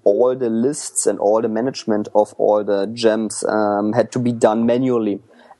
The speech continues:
And, um, you had no way to actually collect your gems. Now, actually, uh, yeah, Yukio Matsumoto, uh, merged actually my, uh, work on the M R G, uh, gems lists, uh,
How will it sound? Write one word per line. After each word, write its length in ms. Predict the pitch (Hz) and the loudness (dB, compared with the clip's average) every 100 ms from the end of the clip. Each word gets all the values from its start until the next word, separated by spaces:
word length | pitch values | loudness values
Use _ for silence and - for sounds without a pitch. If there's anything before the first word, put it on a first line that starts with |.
| - | 2
And, 380 | 110 107 107 - | 2 0 -2 0
um, 460 | 104 101 104 107 107 - | 0 2 0 0 -2 -4
you 280 | 120 120 117 113 | 0 2 2 0
had 180 | 123 | 0
no 160 | 123 120 | 2 2
way 400 | 123 110 110 113 | 2 2 2 0
to 220 | - - | 0 0
actually 320 | 104 - 123 | 0 0 -2
collect 480 | 113 123 117 120 - | 2 2 2 0 0
your 80 | 110 | -2
gems. 420 | 92 95 101 - | 2 0 0 -2
Now, 280 | 110 104 110 | 0 2 2
actually, 540 | 123 - - 123 120 | 0 -4 -2 0 0
uh, 500 | 117 - 107 110 107 | 0 -2 0 0 0
yeah, 360 | 107 107 110 110 | 0 0 0 0
Yukio 320 | 113 127 120 | 0 2 2
Matsumoto, 680 | 117 117 - 117 127 143 147 - - - - _ - | 2 -2 0 0 2 0 -2 -10 -20 -20 -20 _ 0
uh, 80 | - - | 0 2
merged 540 | 131 127 120 143 - 120 | 4 4 2 -2 -2 -4
actually 340 | 127 127 120 | -2 -2 0
my, 480 | 117 110 110 110 113 113 | 0 2 2 2 0 0
uh, 60 | |
work 420 | 113 113 113 120 - | -2 2 2 0 -2
on 200 | 117 113 | -2 0
the 120 | 107 | -2
M 140 | 110 | 0
R 80 | 110 | -2
G, 260 | 113 113 - _ _ | -2 -4 -6 _ _
uh, 140 | 117 113 | -2 0
gems 460 | 120 120 117 131 - | 0 2 2 -2 -2
lists, 500 | 120 127 - - - - | 0 0 -2 -8 -8 -2
uh, 240 | 107 104 | 0 0